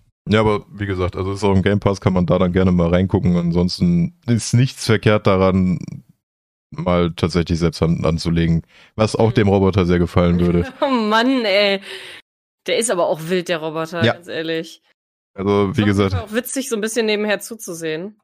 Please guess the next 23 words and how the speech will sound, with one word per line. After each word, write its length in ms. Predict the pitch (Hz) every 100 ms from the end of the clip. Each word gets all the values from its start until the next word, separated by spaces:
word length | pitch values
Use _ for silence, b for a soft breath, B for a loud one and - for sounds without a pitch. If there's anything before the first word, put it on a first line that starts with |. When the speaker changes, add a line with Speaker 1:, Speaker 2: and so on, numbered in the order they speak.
| _
Speaker 2:
Also, 400 | 170 170 175 170 -
Speaker 1:
Das 60 | -
Speaker 2:
wenn 80 | 92
du 40 |
Speaker 1:
ist 60 | 92
Speaker 2:
gleich 160 | 185
streamst, 420 | - - 202 185 -
gucke 200 | 185 180
ich 80 |
auch 160 | 165 175
wieder 140 | 170
Speaker 1:
Okay. 240 | 165 - 95
Speaker 2:
zu. 120 | 180 B B B _ _ -
Speaker 1:
Das 100 | 92
ist 60 |
auf 60 | 95
jeden 180 | 101 95
Fall 160 | 104
so 100 | 98
der 120 | 98
TikTok-Moment 580 | 90 107 113 110 104 107
gewesen 340 | 107 104 101 101
auch. 220 | 104